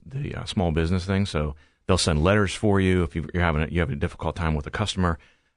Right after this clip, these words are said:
Think about it. They get a letter from an attorney that carries a lot more weight than you calling and berating them on the phone or whatever if you get in a situation like that. So,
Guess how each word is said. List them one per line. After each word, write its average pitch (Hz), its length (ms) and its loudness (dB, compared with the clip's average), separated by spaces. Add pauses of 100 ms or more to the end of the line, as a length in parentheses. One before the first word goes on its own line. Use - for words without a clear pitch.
Think 90 140 0
about 73 180 2
it. 73 60 -2
They 80 60 -2
get 78 100 2
a 76 40 0
letter 78 200 2
from 80 140 -6
an 76 60 -2
attorney 73 420 0
that 71 260 -6
carries 78 240 -2
a - 20 0
lot 78 140 -2
more 78 140 0
weight 76 220 0
than 76 100 -2
you 76 100 2
calling 76 320 0
and 71 240 -2 (240)
berating 76 400 0
them 73 140 -2
on 76 80 0
the 73 80 -4
phone 76 320 -2
or 76 80 0
whatever 73 260 -2
if - 80 -14
you - 60 -10
get 80 120 -2
in 73 60 -4
a 73 60 -2
situation - 520 -8
like 71 140 -6
that. 71 240 -4
So, 71 240 -4